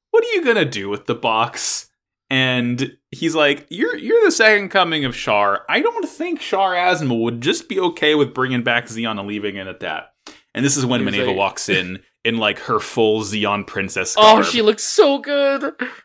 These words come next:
Speaker 2: I,
Speaker 1: And,
Speaker 2: I,
Speaker 1: and, and
Speaker 2: I stood up and cheered.
Speaker 1: Yes, it's so good. And she holds up, like, the giant cancel culture microphone to Full Frontal's face. And she's like,
Speaker 2: <laughs>
Speaker 1: "Yeah, hey, what are you gonna do with the box? Can you tell us all, please?" <laughs>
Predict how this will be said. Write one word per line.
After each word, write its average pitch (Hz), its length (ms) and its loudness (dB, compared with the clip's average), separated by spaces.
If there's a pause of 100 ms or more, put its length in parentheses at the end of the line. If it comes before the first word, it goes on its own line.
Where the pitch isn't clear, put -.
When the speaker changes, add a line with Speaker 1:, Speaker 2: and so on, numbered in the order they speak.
(180)
Speaker 2:
I, 190 120 6
Speaker 1:
And, 202 120 6
Speaker 2:
I, 185 120 4
Speaker 1:
and, 196 120 2
and 151 140 2
Speaker 2:
I 175 80 4
stood 196 420 4
up 196 140 2
and 160 140 -4
cheered. 127 500 0 (400)
Speaker 1:
Yes, 113 360 -4
it's 143 160 2
so 131 180 2
good. 113 240 -2 (180)
And 135 100 -2
she 175 140 -4
holds 156 320 0
up, 147 140 0
like, 131 160 0
the 127 80 -4
giant 120 440 -2
cancel 113 400 -4
culture 113 380 -2
microphone 98 600 -4
to - 40 -8
Full 101 180 -4
Frontal's 98 420 -6
face. 107 560 -2
And 123 200 0
she's 131 200 2
like, 214 220 4
Speaker 2:
<laughs> - 80 -20
Speaker 1:
"Yeah, 180 440 6
hey, 185 260 4 (100)
what 262 160 4
are 240 40 4
you 254 100 4
gonna 240 200 4
do 127 140 0
with 120 100 -2
the 117 80 -2
box? 90 300 -2
Can 143 140 -2
you 147 80 -2
tell 143 180 4
us 165 180 4
all, 196 140 4
please?" - 560 -2
<laughs> - 40 -20